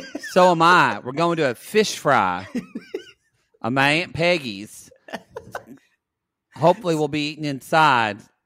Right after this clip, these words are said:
Speaker 1: Oh, God, I hope so.
Speaker 2: We're
Speaker 1: You
Speaker 2: supposed to
Speaker 1: can't
Speaker 2: get there at, like, six.
Speaker 1: Hopefully. No, you, you have to eat inside. It'll be so
Speaker 2: But I am
Speaker 1: gross.
Speaker 2: excited, though. They caught fish and catfish, and it's all homemade,
Speaker 1: I
Speaker 2: home
Speaker 1: love
Speaker 2: cooking.
Speaker 1: fried, fried catfish.
Speaker 2: I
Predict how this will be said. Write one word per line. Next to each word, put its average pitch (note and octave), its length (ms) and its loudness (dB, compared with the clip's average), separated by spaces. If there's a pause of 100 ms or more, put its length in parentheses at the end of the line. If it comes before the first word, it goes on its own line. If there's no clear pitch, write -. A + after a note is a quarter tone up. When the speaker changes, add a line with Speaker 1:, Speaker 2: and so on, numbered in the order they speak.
Speaker 1:
Oh, E3 200 -2
God, D3+ 260 -2
I D3 60 2
hope G3+ 280 0
so. B2+ 480 -4
Speaker 2:
We're B2 60 -12
Speaker 1:
You F3+ 80 -8
Speaker 2:
supposed E3 160 2
to - 40 -12
Speaker 1:
can't - 120 -10
Speaker 2:
get D#3 160 -2
there D#3 120 0
at, C#3 60 -4
like, B2 200 0
six. - 800 -4 (240)
Speaker 1:
Hopefully. F3 540 -6
No, E3 180 -4
you, F#3+ 240 -8
you C#3+ 140 -14
have E3 380 -12
to F3+ 60 -10
eat D3 220 -10
inside. A2+ 360 -8
It'll B2+ 140 -12
be D3 80 -8
so D#3+ 260 0
Speaker 2:
But F3 40 2
I D#3 280 0
am G3+ 140 2
Speaker 1:
gross. F3 120 -2
Speaker 2:
excited, D3+ 460 2
though. A2+ 140 -2
They C3 140 -2
caught D3+ 400 -6
fish D3+ 400 0
and A2 120 -6
catfish, D3+ 680 -2
and A2 140 -6
it's G#2 120 -10
all C#3+ 220 2
homemade, D3+ 420 -2
Speaker 1:
I D#3+ 120 0
Speaker 2:
home E3+ 100 0
Speaker 1:
love C3 160 2
Speaker 2:
cooking. D3+ 220 -2
Speaker 1:
fried, A2+ 180 -2 (240)
fried A2+ 300 -8
catfish. G2 580 -14
Speaker 2:
I G3+ 240 2